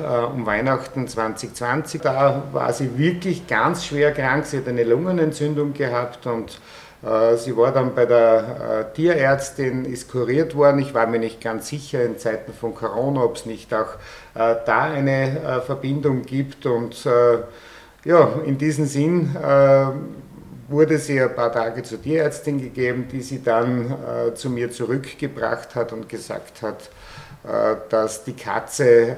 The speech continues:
eine schwere Lungenentzündung hat und, äh,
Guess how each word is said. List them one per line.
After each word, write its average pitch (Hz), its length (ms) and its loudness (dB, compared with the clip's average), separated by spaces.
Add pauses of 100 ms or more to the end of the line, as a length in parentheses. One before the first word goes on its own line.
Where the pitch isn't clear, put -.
eine 117 220 0
schwere 107 320 -2
Lungenentzündung 143 1000 0
hat 117 440 2
und, 113 480 -4
äh, 107 320 0